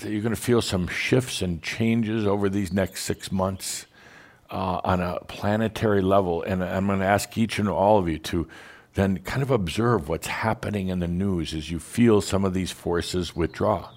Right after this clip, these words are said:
And it could be, it could be a wonderful feeling. Now it's like you don't have that, um, spook in the house anymore. You don't have all that, uh, outside feeling of,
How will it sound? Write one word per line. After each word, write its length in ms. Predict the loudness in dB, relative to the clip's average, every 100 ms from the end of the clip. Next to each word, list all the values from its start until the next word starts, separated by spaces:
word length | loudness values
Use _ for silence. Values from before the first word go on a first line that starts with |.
| 0
And 100 | 0
it 80 | 6
could 160 | 4
be, 180 | 6 2 0 -16 -14 2
it 140 | 2 4
could 140 | 4
be 100 | 4
a 60 | 2
wonderful 580 | 2 2 4 2 0
feeling. 540 | -6 2 2 4 0 2
Now 280 | 4 4 2
it's 160 | 2
like 200 | 2 2 -4 -20 -12 0
you 80 | 4
don't 220 | 2 2
have 320 | 4 4 4
that, 320 | 2 2 2
um, 320 | 4 4 2 -8 -18 -20 -20 _ _ _ _ _ _ _ -20 -20 -20 _ _ -8
spook 360 | 4 4 4
in 80 | -2
the 80 | 0
house 300 | 0 0 -2
anymore. 480 | -4 -4 -6 -10 -14 _ -20 -20 -20 -20 -4
You 120 | 0
don't 180 | 2 2
have 260 | 4 4 6
all 260 | 8 8
that, 380 | 6 4 4 0 -10 -6
uh, 320 | -4 -4 -6 2
outside 720 | 4 4 -2 2 4 2 0
feeling 540 | -4 0 4 4 2 2
of, 280 | 0 -2